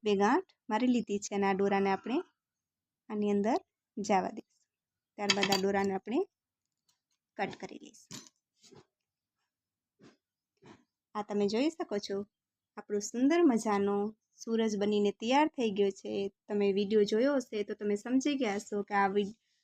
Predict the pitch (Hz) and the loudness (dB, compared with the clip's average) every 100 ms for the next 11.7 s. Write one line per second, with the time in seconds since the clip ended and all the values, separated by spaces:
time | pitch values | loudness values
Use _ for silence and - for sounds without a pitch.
0 | _ - 233 233 220 214 202 202 202 - | _ -2 0 0 0 2 4 2 2 -4
1 | 247 285 240 208 220 202 202 202 233 233 | -4 2 4 4 2 0 2 2 -2 -4
2 | - 214 226 233 - 233 254 - 202 202 | -4 -4 -4 -8 -4 -2 -2 -4 -8 -4
3 | 214 311 _ _ _ _ - 262 208 208 | 0 0 _ _ _ _ 0 4 4 2
4 | 190 185 202 _ _ _ _ _ _ _ | -2 -2 -4 _ _ _ _ _ _ _
5 | - - - - _ - 220 226 226 240 | -16 -16 -16 -20 _ -2 2 4 6 4
6 | 254 233 226 226 208 220 294 320 277 - | 4 4 4 2 2 4 4 4 2 -2
7 | 214 - _ _ - 233 240 233 233 220 | -6 -6 _ _ -4 -2 0 0 0 0
8 | 202 208 226 233 226 226 233 226 220 214 | 4 2 2 2 2 2 -4 -4 0 2
9 | 214 226 233 233 226 214 220 208 214 226 | 2 0 -2 -2 -2 2 2 4 2 2
10 | 226 220 208 214 220 220 214 226 - 240 | 0 0 2 0 0 -2 -2 -4 -2 -2
11 | 220 220 214 220 - 214 214 | 2 2 2 -2 -4 -4 -4